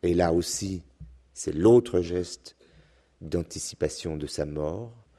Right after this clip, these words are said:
qui est un texte posthume, et je dirais, sans paraphraser, forcément posthume. Forcément posthume parce que, d'une certaine façon, il est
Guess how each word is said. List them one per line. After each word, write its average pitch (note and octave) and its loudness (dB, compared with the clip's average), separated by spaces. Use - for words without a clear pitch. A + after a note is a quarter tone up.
qui - -2
est G2 4
un F#2 4
texte - -2
posthume, G2+ -4
et F2+ -4
je F2+ -4
dirais, F#2+ -2
sans - 2
paraphraser, F2 -4
forcément E2+ 2
posthume. D#2+ -12
Forcément C3 2
posthume B2 -2
parce G#2+ 4
que, B2 8
d'une G#2+ 0
certaine G2+ 4
façon, A2+ -2
il G2 4
est G2 4